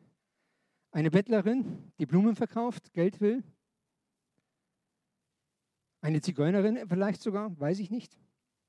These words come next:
Könnte sein. Man hat so gleich den Eindruck, oh, die wollen bloß mein Geld haben, die wollen, äh, mich au-,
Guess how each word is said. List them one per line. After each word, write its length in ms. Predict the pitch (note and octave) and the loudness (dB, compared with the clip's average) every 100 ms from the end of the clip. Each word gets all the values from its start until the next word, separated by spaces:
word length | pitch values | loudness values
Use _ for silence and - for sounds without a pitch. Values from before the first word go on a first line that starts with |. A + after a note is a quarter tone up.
| _ | _
Könnte 320 | - D#3 D#3 | -2 -2 -2
sein. 260 | C3+ E3 D#4+ _ _ _ _ _ _ _ _ _ _ _ _ _ _ _ _ _ _ - | -2 -2 -4 _ _ _ _ _ _ _ _ _ _ _ _ _ _ _ _ _ _ -6
Man 140 | D#3 | 0
hat 120 | F#3 | 2
so 180 | - G3+ | 6 4
gleich 200 | F#3+ F#3 | 4 2
den 80 | A3 | 0
Eindruck, 340 | F3 F3+ F3+ _ | 4 4 2 _
oh, 160 | - A#2+ C3 | -6 -4 -2
die 100 | E3 | 0
wollen 140 | D3+ D3+ | 2 4
bloß 140 | - | 2
mein 100 | D3+ | 0
Geld 260 | D#3+ F#3 - | 0 0 -2
haben, 300 | F#3+ F#3 F#3 _ _ _ _ | -6 -6 -10 _ _ _ _
die 120 | - C#3+ | -4 -2
wollen, 220 | D3 D3 | 0 0
äh, 520 | F3 D#3 C#3 C3+ C3 | -2 0 2 2 0
mich 220 | C3 B2+ - | -2 -4 0
au-, 180 | A3 | 0